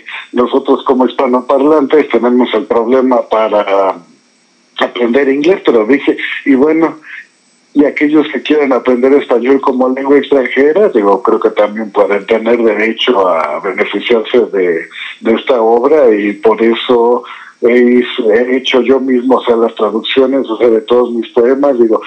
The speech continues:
¿quién mejor la podría hacer si no yo? Porque yo soy el autor y yo soy el que tenía las cosas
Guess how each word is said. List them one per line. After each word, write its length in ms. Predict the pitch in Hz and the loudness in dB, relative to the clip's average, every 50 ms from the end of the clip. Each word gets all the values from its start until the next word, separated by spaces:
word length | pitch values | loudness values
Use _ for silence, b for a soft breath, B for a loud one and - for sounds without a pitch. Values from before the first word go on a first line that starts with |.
| B B B B | B B B B
¿quién 180 | - 143 143 139 | -2 -2 0 2
mejor 280 | 127 117 - 131 127 | 0 0 0 0 0
la 100 | 113 110 | 0 -2
podría 380 | 110 - - 107 107 113 120 123 | -4 -6 -8 -6 -2 0 0 0
hacer 260 | 113 - 131 127 123 - | 0 0 0 0 0 0
si 80 | - 120 | -2 -2
no 200 | 110 113 120 120 | 0 2 0 0
yo? 260 | 110 117 123 127 123 | 2 2 0 0 0
Porque 300 | - 120 104 - - 104 104 | -2 -6 -6 -4 -6 -2 0
yo 120 | 120 120 113 - | 0 0 0 0
soy 180 | 117 107 107 | -2 0 0
el 100 | 107 101 | 0 0
autor 440 | 101 101 104 101 - 127 120 110 110 | 0 -2 -2 -2 0 0 0 0 -2
y 60 | 101 | -6
yo 160 | 101 110 107 | -4 -4 -4
soy 220 | - 107 110 104 101 | -2 -2 -2 -2 -2
el 100 | 98 98 | -4 -2
que 120 | - 101 | -2 -4
tenía 400 | - - 104 101 113 117 117 117 107 101 98 98 98 95 | -2 -2 -4 -2 0 0 0 0 -2 -2 -4 -4 -4 -4
las 140 | 101 104 - | -4 -4 -2
cosas 300 | - - 120 - 117 104 | 0 -2 0 0 0 -2